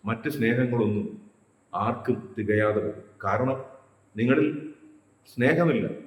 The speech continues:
സ്നേഹമുണ്ടെന്ന് കരുതുകയാണ്. സ്നേഹം സകലതിനെയും സ്നേഹിക്കുന്നതാണ്, ക്രിസ്തുവിനെ പോലെ സർവപ്രപഞ്ചത്തെയും സ്നേഹിക്കുന്ന, പാദരക്ഷകൾ അഴിച്ചുമാറ്റി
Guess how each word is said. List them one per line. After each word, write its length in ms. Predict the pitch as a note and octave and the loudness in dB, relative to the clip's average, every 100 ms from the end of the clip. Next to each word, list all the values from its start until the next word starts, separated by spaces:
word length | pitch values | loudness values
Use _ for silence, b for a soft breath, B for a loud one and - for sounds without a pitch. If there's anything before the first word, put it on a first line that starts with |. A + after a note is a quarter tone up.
| - _ _ - | -20 _ _ -8
സ്നേഹമുണ്ടെന്ന് 640 | G#2 B2 C#3 B2 C3 B2 | -2 0 0 2 4 4
കരുതുകയാണ്. 580 | A2 G#2+ A2+ G2+ G2 - - _ _ _ _ - | 2 2 0 -2 -4 -8 -16 _ _ _ _ -14
സ്നേഹം 400 | - A2+ B2+ C3 G#2 - - - | 0 2 4 2 -4 -10 -20 -10
സകലതിനെയും 680 | G2+ G#2 C3 C3 B2+ B2 A#2+ - | -2 4 6 8 8 4 0 -2
സ്നേഹിക്കുന്നതാണ്, 680 | G2+ G2+ G#2 G#2 F2+ - - _ _ | -4 -4 -4 -8 -12 -14 -20 _ _
ക്രിസ്തുവിനെ 420 | - G#2 A#2 A2 G2 | -20 -16 -8 -4 -4
പോലെ 320 | - G#2 - - _ _ _ - | -6 -12 -14 -20 _ _ _ -4
സർവപ്രപഞ്ചത്തെയും 1120 | G#2+ A#2+ B2 - G2+ G#2+ A2 - G2+ G2+ - | -2 2 2 0 -4 -2 -4 -4 -6 -6 -12
സ്നേഹിക്കുന്ന, 560 | - F#2 F2+ - E2+ D#2 _ _ _ _ _ _ _ A#2 | -16 -14 -14 -16 -20 -20 _ _ _ _ _ _ _ -2
പാദരക്ഷകൾ 680 | A2+ C3 C3 - B2 A#2+ - - - | 2 6 6 4 0 0 0 -6 -4
അഴിച്ചുമാറ്റി 640 | A2 A#2+ C3 G#2 F2+ - | -2 -2 -2 -4 -4 -10